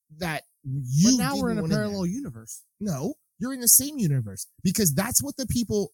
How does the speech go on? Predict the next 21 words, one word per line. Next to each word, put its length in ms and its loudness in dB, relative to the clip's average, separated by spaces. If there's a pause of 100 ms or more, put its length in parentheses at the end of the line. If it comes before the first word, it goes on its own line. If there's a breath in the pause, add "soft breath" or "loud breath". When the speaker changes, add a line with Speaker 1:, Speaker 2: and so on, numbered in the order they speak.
(100)
Speaker 1:
that 180 0
are 120 2
Trump 300 -2
supporters 420 2
are 80 0
thinking 400 -4
right 180 -18
now. 60 -20 (720)
Speaker 2:
Because 280 -2
that's 220 -6
what 120 -12
everybody's 400 -12
telling 340 -10
them. 200 -16 (480)
Speaker 1:
And 180 0
you're 140 -4
defending 840 -4
them 240 -2
telling 380 -2
them 180 -10
that. 140 -20